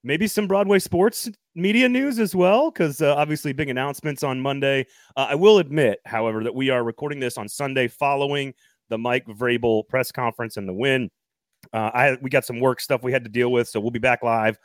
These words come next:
on Thursday. So we apologize to all you great commenters, uh, Stoney and Donnie and Kevin and all you great guys that, that comment all the time. We apologize about that. But, uh, again, we'll be back on Thursday live.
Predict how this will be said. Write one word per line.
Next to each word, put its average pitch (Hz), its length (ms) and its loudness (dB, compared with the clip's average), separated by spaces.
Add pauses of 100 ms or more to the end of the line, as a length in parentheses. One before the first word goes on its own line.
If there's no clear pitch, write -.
(280)
on 117 120 -4
Thursday. 110 460 2
So 110 200 0
we 107 140 -2
apologize 123 520 0
to 113 80 -2
all 117 60 0
you 113 120 -4
great 110 260 -2
commenters, 107 640 -4 (360)
uh, 95 200 -6
Stoney 117 520 0
and 98 140 -8
Donnie 113 400 0
and 101 140 -8
Kevin 120 340 2
and 98 80 -4
all 117 100 2
you 120 120 -2
great 113 200 2
guys 110 220 2
that, 101 180 -6
that 101 180 -2
comment 107 360 -4
all 101 80 2
the 98 100 -6
time. 104 320 0 (280)
We 107 80 -4
apologize 104 420 2
about 98 260 -2
that. 98 240 0
But, 101 220 -4
uh, 101 140 2
again, 104 180 -2
we'll 104 100 -4
be 110 80 -6
back 107 280 0
on 98 100 -6
Thursday 101 380 -2
live. 98 440 2